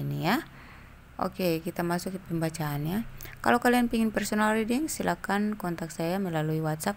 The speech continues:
Kita akan melakukan, eh, melalui chattingnya di sana, ya. Oke. Eh, di sini yang pertama ada The Chariot, ada Temperance, ada Three of Swords, ada,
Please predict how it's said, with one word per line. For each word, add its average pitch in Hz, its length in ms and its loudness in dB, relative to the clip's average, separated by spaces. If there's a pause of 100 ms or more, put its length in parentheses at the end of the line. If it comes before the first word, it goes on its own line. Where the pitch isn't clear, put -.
Kita - 240 -6
akan 156 160 -2
melakukan, 190 480 -4 (560)
eh, 196 640 6
melalui 185 400 4
chattingnya 160 880 0
di 160 80 -6
sana, 147 400 -4
ya. 196 240 4 (720)
Oke. 160 320 -2 (1800)
Eh, 208 340 10 (220)
di 196 80 0
sini 208 240 6
yang 196 80 6
pertama 185 400 8
ada 165 320 8
The 170 80 2
Chariot, 170 560 4 (560)
ada 170 320 6
Temperance, 202 720 4
ada 202 160 4
Three 208 160 2
of 196 240 4
Swords, 175 400 6
ada, 160 320 4